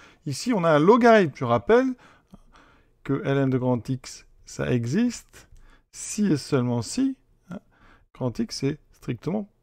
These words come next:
positif, et si grand X existe. Donc ici, on remarque que x carré plus un, quel que soit x, c'est toujours,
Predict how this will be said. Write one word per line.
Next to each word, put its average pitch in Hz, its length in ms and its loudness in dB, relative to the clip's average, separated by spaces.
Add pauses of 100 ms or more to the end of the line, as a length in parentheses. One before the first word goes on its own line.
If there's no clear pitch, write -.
(140)
positif, 185 640 -2
et 117 80 -10
si - 120 -14
grand 123 220 -8
X - 320 -14
existe. 190 380 -4
Donc 156 240 -8
ici, 180 420 -2 (640)
on 107 80 -14
remarque 117 440 -6
que - 60 -8
x 120 220 -10
carré 123 260 -4
plus 127 340 -6
un, 123 160 -2
quel 139 220 -2
que 143 140 -4
soit 139 180 0
x, 131 140 -4
c'est - 180 -2
toujours, 139 480 -4